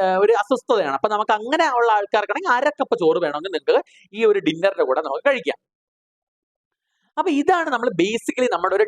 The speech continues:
ഡയറ്റ് പ്ലാൻ എന്ന് പറയുമ്പോൾ. അപ്പൊ ഈ ഒരു ഡയറ്റ് പ്ലാൻ നിങ്ങൾ കറക്റ്റ് ആയിട്ട് നിങ്ങൾ ഫോളോ ചെയ്ത് നിങ്ങൾക്ക് ഇത് കറക്റ്റ് ആയിട്ട് ഫോളോ ചെയ്യാൻ പറ്റും. വളരെയധികം കോസ്റ്റ് എഫക്റ്റീവ് ആയിട്ടൊരു ഡയറ്റ് ആണ്. ഒരുപാടധികം പൈസ ഒന്നും ചെലവാകുന്ന ഒരു ഡയറ്റ് അല്ല.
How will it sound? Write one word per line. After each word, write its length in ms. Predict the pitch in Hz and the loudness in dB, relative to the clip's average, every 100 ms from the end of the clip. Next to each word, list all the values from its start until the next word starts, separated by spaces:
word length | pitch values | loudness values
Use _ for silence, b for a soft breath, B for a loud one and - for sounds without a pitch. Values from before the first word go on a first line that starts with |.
| 147 | 0
ഡയറ്റ് 260 | 156 202 - | -2 -2 -4
പ്ലാൻ 260 | 165 156 170 | -4 -2 -2
എന്ന് 120 | 165 | -2
പറയുമ്പോൾ. 320 | 135 117 - | -2 -4 -8
അപ്പൊ 380 | 113 - _ - | -14 -14 _ -8
ഈ 200 | 277 302 | -4 0
ഒരു 140 | 381 392 | 2 2
ഡയറ്റ് 280 | 262 240 240 | 0 -2 -2
പ്ലാൻ 120 | 254 | -4
നിങ്ങൾ 180 | 240 247 - | 0 -2 0
കറക്റ്റ് 360 | 214 - _ 320 | -2 -4 _ -4
ആയിട്ട് 140 | 311 | -2
നിങ്ങൾ 180 | 277 254 | -2 0
ഫോളോ 300 | 240 190 202 | 2 2 2
ചെയ്ത് 200 | 208 202 | 2 0
നിങ്ങൾക്ക് 320 | 180 202 220 | -2 -2 -2
ഇത് 80 | 240 | -2
കറക്റ്റ് 240 | 185 180 226 | -4 -2 -2
ആയിട്ട് 120 | 214 - | -2 0
ഫോളോ 180 | 175 | 2
ചെയ്യാൻ 180 | 185 202 | 2 0
പറ്റും. 300 | 175 190 269 - _ 147 | -2 0 -2 -6 _ -4
വളരെയധികം 640 | 156 202 233 233 220 247 - | 0 2 2 0 -2 -4 -2
കോസ്റ്റ് 420 | 180 190 196 240 | 0 0 -2 -4
എഫക്റ്റീവ് 380 | - - 233 220 | -4 -4 -2 0
ആയിട്ടൊരു 220 | 220 208 | 0 0
ഡയറ്റ് 320 | 190 185 190 | 2 0 0
ആണ്. 120 | 196 226 _ | -2 -4 _
ഒരുപാടധികം 580 | 170 175 214 220 214 220 196 | -2 0 0 -2 -2 -2 -2
പൈസ 280 | 175 180 214 | -2 -2 -4
ഒന്നും 140 | 220 | -2
ചെലവാകുന്ന 420 | 208 190 190 196 | 0 2 0 0
ഒരു 80 | 196 190 | 0 2
ഡയറ്റ് 200 | 175 175 | 0 0
അല്ല. 200 | 190 | 0